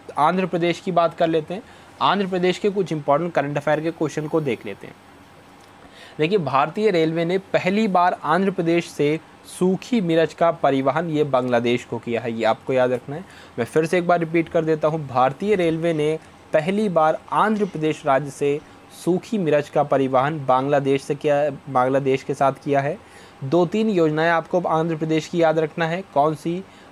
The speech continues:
नवरन नालू पेंद्रालिक्रम कार्यक्रम और जगन्ना विद्या दीवेना योजना। ठीक, ये दो आ-, यो-, योजनाएं आपको याद रखना है। उसके बाद मैं आपको बताऊं, नए ज़िलों के गठन के लिए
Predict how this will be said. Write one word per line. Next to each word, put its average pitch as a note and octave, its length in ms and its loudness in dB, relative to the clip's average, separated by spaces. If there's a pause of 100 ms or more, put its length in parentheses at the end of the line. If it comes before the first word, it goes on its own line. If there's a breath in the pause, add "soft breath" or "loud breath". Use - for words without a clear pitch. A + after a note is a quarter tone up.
नवरन E3 400 2
नालू D#3+ 500 0
पेंद्रालिक्रम C#3+ 760 0
कार्यक्रम D3+ 600 0 (140)
और D3 160 2
जगन्ना D3 460 0
विद्या D3+ 380 0
दीवेना B2+ 380 -2
योजना। G2+ 360 -6 (140)
ठीक, A3+ 200 -8
ये D3 80 2
दो D#3 180 2
आ-, D3 160 2
यो-, C3 280 -6
योजनाएं B2+ 520 0
आपको C#3 260 0
याद C3+ 200 4
रखना C#3 260 -4
है। E3+ 120 -10 (420 loud breath)
उसके D3+ 280 0
बाद F3+ 140 4
मैं F3+ 120 0
आपको F3 220 0
बताऊं, E3+ 280 0
नए E3 340 2
ज़िलों E3 280 2
के E3+ 180 -2
गठन D#3+ 380 -2
के D3+ 120 -2
लिए D3 280 0